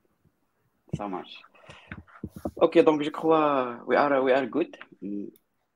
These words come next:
حنا جاوبنا على البلوبار ديال، ديال لي كيستيون. ندوزو لا بارتي الثانية، I guess، ولكن قبل جو كخوا غادي نرانيو الجيف اواي ديال، ديال، ديال، ديال، ديال اكس بلا بلا، I guess. نجاوب على هذا السؤال،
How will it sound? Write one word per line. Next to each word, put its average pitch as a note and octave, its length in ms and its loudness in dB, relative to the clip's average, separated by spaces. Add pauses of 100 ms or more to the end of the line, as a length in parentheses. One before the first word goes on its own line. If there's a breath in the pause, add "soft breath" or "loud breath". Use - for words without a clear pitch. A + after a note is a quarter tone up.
(280)
حنا B2 180 0
جاوبنا B2+ 280 4
على B2 140 4
البلوبار C3 420 -2
ديال، A#2+ 320 -4
ديال B2 140 -2
لي B2 80 -6
كيستيون. D#3 440 -4
ندوزو C3 260 -2
لا C3 120 2
بارتي A#2+ 360 -2
الثانية، D3 380 -2
I A#2+ 160 2
guess، C3 280 -2
ولكن B2 260 -4
قبل - 300 -10
جو C3+ 100 -10
كخوا - 180 6
غادي A#2+ 320 2 (360)
نرانيو B2 360 8
الجيف A#2 260 0
اواي B2+ 300 6
ديال، A2 500 0
ديال، - 180 -8
ديال، G2+ 320 -2 (440)
ديال، F#2 340 -2 (560)
ديال A2 420 -6
اكس G2+ 160 -6
بلا A2 180 2
بلا، A2+ 260 -2
I - 40 0
guess. - 340 -8
نجاوب A#3 320 2
على E3 120 2
هذا D3+ 60 2
السؤال، D#3+ 440 0